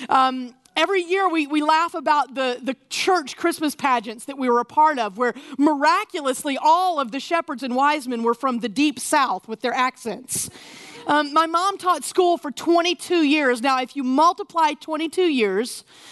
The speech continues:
by the number of students every year, by the number of Christmas presents that they brought my mom, who has kept every one of them, there's a lot of Christmas stuff that has to go up in the house every year. And my mom,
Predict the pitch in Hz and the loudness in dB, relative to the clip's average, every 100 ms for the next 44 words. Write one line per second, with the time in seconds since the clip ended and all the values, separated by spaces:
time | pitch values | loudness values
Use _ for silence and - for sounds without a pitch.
0 | - 233 285 294 311 285 262 - 330 349 | -8 -2 0 0 -4 -4 -6 -6 -4 -2
1 | 359 339 311 285 254 202 196 214 233 254 | 2 0 0 -4 -2 -2 -2 0 0 -2
2 | 269 240 - 339 349 320 - 294 247 233 | -2 -2 -2 -8 -4 -6 -2 -2 -2 -4
3 | - 214 226 220 226 220 208 214 208 175 | -10 -2 0 0 0 -2 -2 0 -2 -2
4 | 170 175 - _ _ _ _ 254 247 - | -6 -10 -16 _ _ _ _ 0 0 0
5 | - 330 - 269 233 214 226 214 165 170 | -4 -4 -2 -2 -2 -2 -2 -4 -8 -14
6 | 170 175 _ _ _ _ - _ - - | -14 -20 _ _ _ _ -20 _ -20 -20
7 | _ _ - 359 392 359 349 320 - - | _ _ 2 2 2 2 0 0 -4 -4
8 | - 381 - 311 262 - - - - - | 0 0 0 -2 -2 -4 -8 -4 -4 -4
9 | - 370 330 233 - 294 269 320 254 - | -2 0 2 -2 -6 -6 -2 -4 -6 -10
10 | 262 269 240 254 262 285 349 415 - 330 | -2 0 0 -4 -4 0 0 0 -4 -8
11 | 349 339 302 294 269 262 269 285 370 359 | -4 0 0 0 -2 -2 0 2 0 0
12 | 370 427 294 262 | 2 4 2 0